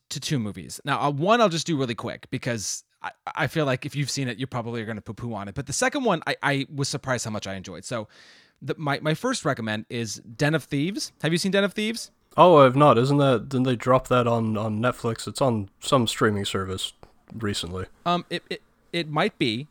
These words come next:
Speaker 1: Um, I, I think the first time I watched it, it was on, you know, one of the, the kind of p-,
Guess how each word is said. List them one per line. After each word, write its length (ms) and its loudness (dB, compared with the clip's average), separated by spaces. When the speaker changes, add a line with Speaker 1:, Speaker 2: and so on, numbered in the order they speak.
Speaker 1:
Um, 420 -4
I, 320 -4
I 140 -4
think 200 -8
the 60 -10
first 140 -8
time 100 -6
I 60 -2
watched 300 -2
it, 60 -6
it 40 -4
was 140 -6
on, 340 -8
you 120 -10
know, 240 -10
one 240 -8
of 80 -8
the, 160 -6
the 120 -8
kind 220 -8
of 100 -14
p-, 80 -10